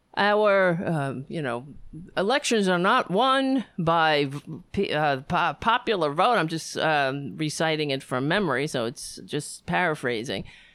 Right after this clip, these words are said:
"And in fact, our leverage in the elections go up as our, um, as the voting populace goes down." That's what he says. And how many of you have the goo goo syndrome? Good government.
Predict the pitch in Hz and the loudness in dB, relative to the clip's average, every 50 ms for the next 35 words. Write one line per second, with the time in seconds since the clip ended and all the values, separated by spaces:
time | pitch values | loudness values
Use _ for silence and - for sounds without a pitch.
0 | - - - - 160 165 165 165 156 - 220 220 220 220 214 - 180 160 170 165 | -18 -10 -4 -2 0 0 0 0 -2 0 0 0 0 0 0 0 0 2 2 2
1 | 160 175 214 247 254 233 233 233 208 190 190 185 175 170 165 160 180 214 240 240 | 2 2 2 2 2 2 0 0 2 2 2 2 2 2 2 2 2 0 0 0
2 | - - 233 214 208 185 160 - - - - _ - 151 160 156 160 185 240 285 | 0 0 0 2 2 0 0 -2 -6 -14 -20 _ -6 0 2 2 4 4 4 4
3 | 285 285 - - - - - - - - _ - 180 185 185 185 160 175 175 175 | 2 0 -2 -8 -18 -18 -20 -20 -20 -6 _ 2 2 4 4 2 2 2 2 2
4 | 170 165 165 160 160 156 151 151 147 - - - - - 165 147 143 143 135 127 | 2 2 2 2 2 2 0 -2 -4 -6 -14 -10 -6 -2 0 0 2 2 2 0
5 | 131 135 143 - - - - 175 170 156 143 175 156 - 202 247 269 262 254 226 | 0 -2 -6 -8 -12 -8 -4 -2 -2 0 0 0 2 4 4 4 4 2 0 0
6 | 196 - 220 226 233 233 - 226 214 214 214 202 - - 196 202 190 185 160 139 | 0 0 0 0 0 0 0 0 0 0 0 -2 -2 0 0 0 2 0 0 0
7 | 165 165 170 160 143 127 104 113 135 170 202 - - 202 185 170 - 202 190 139 | 0 0 2 0 0 -2 -2 -2 -2 -2 -2 -2 -2 -4 -4 -2 0 0 -2 -2
8 | - - - - - _ _ _ _ _ _ _ _ _ _ _ - 185 190 185 | -2 -6 -12 -16 -18 _ _ _ _ _ _ _ _ _ _ _ 0 2 2 2
9 | 180 180 180 165 156 - _ _ _ _ - 147 165 160 - 214 247 277 277 254 | 2 2 0 -2 -4 -6 _ _ _ _ -4 -2 -2 0 0 0 2 2 2 2
10 | 277 277 269 262 233 180 165 170 208 247 262 254 220 180 202 208 208 185 175 156 | 2 2 4 2 2 2 2 0 2 2 2 2 2 2 2 2 0 0 0 0
11 | 175 156 147 143 175 220 247 254 247 226 202 170 151 180 208 226 226 220 202 - | 0 0 0 2 2 4 4 4 2 0 0 0 0 2 2 2 0 0 -2 -2
12 | - - - 214 214 214 196 160 147 147 131 120 120 107 113 120 - - _ _ | -2 0 0 2 2 2 2 2 2 0 0 0 -2 -4 -6 -8 -10 -12 _ _
13 | _ - - _ _ _ - 151 147 - 208 254 294 226 180 - 202 233 262 233 | _ -20 -20 _ _ _ -12 -6 0 2 2 2 2 0 -2 0 2 2 4 4
14 | 196 190 156 139 123 107 101 151 | 2 2 2 2 0 -2 -4 -6